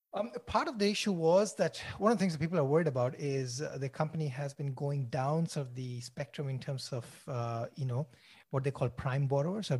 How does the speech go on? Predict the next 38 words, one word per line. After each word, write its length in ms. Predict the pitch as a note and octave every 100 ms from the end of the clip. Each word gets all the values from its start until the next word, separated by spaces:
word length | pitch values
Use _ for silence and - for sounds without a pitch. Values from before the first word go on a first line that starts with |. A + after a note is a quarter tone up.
| B2
you 100 | D#3
know, 320 | B2 B2 B2 -
uh, 80 | B2+
borrowers 440 | A#2 B2 C3+ C3
with 80 | C#3
high 200 | - D3+
quality, 760 | - C#3+ C3+ - B2+ B2 A#2+ C3
uh, 40 | A#2+
credit 300 | - D3+ F3+
scores, 320 | - F#3 F3
I 80 | E3+
guess, 320 | E3+ F3 -
and 140 | - D3
going 180 | D3 D3
down 220 | D3+ E3+
that 100 | C#3
spectrum. 380 | - D3+ - D#3+ - - -
What 140 | F#3+
the, 140 | G3+ G#3 -
and, 160 | F#3+ G3
and, 340 | F#3 E3 E3+ F#3+
and 360 | - D#3+ E3 E3+
what 200 | F#3 E3+
they 60 | D3+
have 140 | D#3
observed 440 | D3+ C#3+ F3+ E3+ D#3+
is, 480 | D3+ C#3+ C#3 - -
um, 440 | - C3 B2 C3 D3
some 140 | C#3
of 60 | E3
the 60 |
data 280 | B2+ C#3 C#3
that 120 | C3
the 60 | B2
bond 280 | A#2 C3 C#3
rating 240 | C3 C3
agencies 420 | B2+ B2 C3 B2+
provide 480 | A#2 D3+ B2+ D#3 C3+